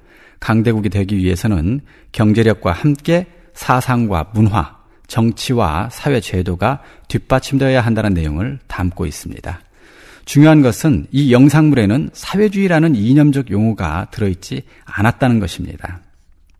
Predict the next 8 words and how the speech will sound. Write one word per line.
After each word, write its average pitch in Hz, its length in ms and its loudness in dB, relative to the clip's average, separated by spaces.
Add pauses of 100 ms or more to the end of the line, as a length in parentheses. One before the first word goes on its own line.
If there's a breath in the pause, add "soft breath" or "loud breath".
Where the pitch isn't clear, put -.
(840 soft breath)
삼 160 240 2
년이라는 147 420 6
제작 117 260 -2
기간 113 240 -4
동안 113 420 -4
수많은 175 480 -2
국내외 117 420 0
학자 139 560 -4